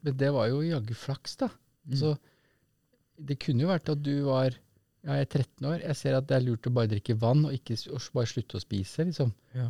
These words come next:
Speaker 1: Så da gjør jeg det. Og det, og så som du sa, at det, det blir veldig fort en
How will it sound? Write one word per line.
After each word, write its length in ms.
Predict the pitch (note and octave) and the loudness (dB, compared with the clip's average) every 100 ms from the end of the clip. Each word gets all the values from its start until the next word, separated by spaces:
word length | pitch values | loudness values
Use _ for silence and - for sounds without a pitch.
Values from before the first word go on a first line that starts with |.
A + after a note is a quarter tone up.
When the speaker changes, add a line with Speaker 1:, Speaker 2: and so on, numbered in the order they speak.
| - _ | -6 _
Speaker 1:
Så 160 | - B2 | -2 2
da 80 | A#2 | 4
gjør 220 | G#2+ G#2+ | 4 4
jeg 100 | A2+ | 6
det. 120 | D3+ D#3 _ _ _ _ _ _ F3 | 4 2 _ _ _ _ _ _ -10
Og 160 | B2 | -8
det, 80 | - - - _ - | -8 -14 -20 _ -10
og 80 | A#2+ | -8
så 160 | - A#2+ | -4 -2
som 220 | B2 A#2+ | 0 0
du 80 | A#2+ | 0
sa, 280 | - A2+ A#2+ | -2 0 0
at 160 | A2+ | -2
det, 80 | B2+ - - | -6 -6 -4
det 160 | B2 A#2 | 0 2
blir 160 | B2 | 2
veldig 220 | A#2 G#2+ | 2 0
fort 320 | - - - B2 | -4 -12 -10 -8
en 140 | - | -6